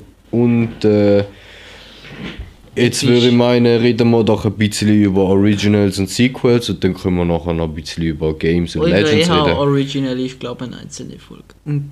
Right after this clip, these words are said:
Speaker 2: Sequels und Games in eine. Weil über Originals kann man so viel sagen.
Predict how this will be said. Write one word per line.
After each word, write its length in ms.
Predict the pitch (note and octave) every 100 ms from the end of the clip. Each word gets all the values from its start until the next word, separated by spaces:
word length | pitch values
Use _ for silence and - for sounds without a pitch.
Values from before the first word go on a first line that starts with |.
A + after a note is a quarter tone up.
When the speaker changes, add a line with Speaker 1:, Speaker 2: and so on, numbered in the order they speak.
| -
Speaker 2:
Sequels 540 | - C#3 C#3 C3 B2
und 160 | B2+ B2
Games 340 | A2+ A2+ A#2
in 120 | -
eine. 380 | C#2+ D2 D3 D#3+ C#3+ - _ _ - - _
Weil 100 | C#3
über 200 | C#3 C3+
Originals 600 | B2+ B2+ B2 - A#2+ A2+ -
kann 100 | A#2
man 100 | A#2
so 220 | - A#2
viel 200 | - B2
sagen. 380 | - - D#2+ -